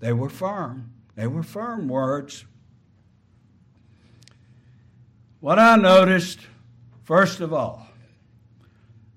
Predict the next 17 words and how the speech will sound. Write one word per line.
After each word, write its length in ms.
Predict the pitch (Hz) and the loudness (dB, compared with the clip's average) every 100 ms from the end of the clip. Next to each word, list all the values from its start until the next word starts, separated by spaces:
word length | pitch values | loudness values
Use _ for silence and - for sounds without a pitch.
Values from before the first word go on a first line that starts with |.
| - | -8
what 220 | 123 165 | -2 4
I 160 | 180 190 | 4 4
noticed 480 | 190 208 202 170 | 6 6 4 -2
first 440 | - 196 208 - 190 | -2 0 0 -2 -8
of 160 | 147 | -4
all, 580 | 127 131 135 143 - - _ _ _ | 0 2 2 0 -4 -14 _ _ _
and 180 | 143 156 | 0 2
above 360 | 156 170 185 175 | 2 4 2 4
everything 680 | 226 233 233 233 233 220 185 | 4 6 4 4 0 0 2
else 440 | 160 123 110 - | 2 2 -4 -8
about 400 | 123 147 151 135 | -2 0 0 0
Doctor 400 | 151 160 160 156 | 2 0 -2 -8
Grace's 720 | 135 160 170 165 160 147 - _ | 0 2 2 0 -6 -8 -12 _
ministry, 600 | 143 160 165 170 175 185 180 | 0 2 2 0 -4 -2 -2
about 400 | 131 143 156 143 | 0 2 2 2
his 300 | 170 165 - | -2 -2 -6
teaching, 720 | 165 170 170 180 170 170 | -2 0 0 -2 -4 -4